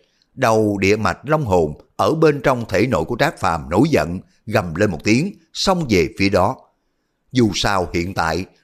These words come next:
Trác Phàm chính là chủ nhân của nó, nó có nhiệm vụ bảo hộ chủ nhân. Tuy biết rõ bản thân không phải là đối thủ của đầu kỳ lân này, nhưng mà nó vẫn muốn liều chết,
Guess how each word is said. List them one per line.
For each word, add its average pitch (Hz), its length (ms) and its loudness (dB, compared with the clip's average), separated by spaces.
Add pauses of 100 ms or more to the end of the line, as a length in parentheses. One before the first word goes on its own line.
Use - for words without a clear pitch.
(140)
Trác 202 240 -2
Phàm 85 340 -2
chính 139 180 -2
là 180 120 -2
chủ - 100 -4 (120)
nhân 104 160 -2
của 87 100 -4
nó, 101 260 -2 (360)
nó 147 200 2
có 196 140 0
nhiệm 104 240 0
vụ 90 440 2
bảo 92 260 0
hộ 87 320 0
chủ 85 100 -2
nhân. 95 300 -2 (580)
Tuy 135 240 4
biết 160 200 -2
rõ 95 240 2
bản 101 240 -4
thân 98 300 -4 (160)
không 196 320 -4
phải 101 120 0
là 90 80 -2
đối 110 260 2
thủ 107 200 -2
của 143 80 0
đầu 87 260 0
kỳ 85 180 -2
lân 90 240 -4
này, 78 220 -4 (420)
nhưng 185 220 0
mà 120 80 0
nó 95 180 0
vẫn 104 260 0
muốn 175 220 -2
liều 95 220 2
chết, 151 340 0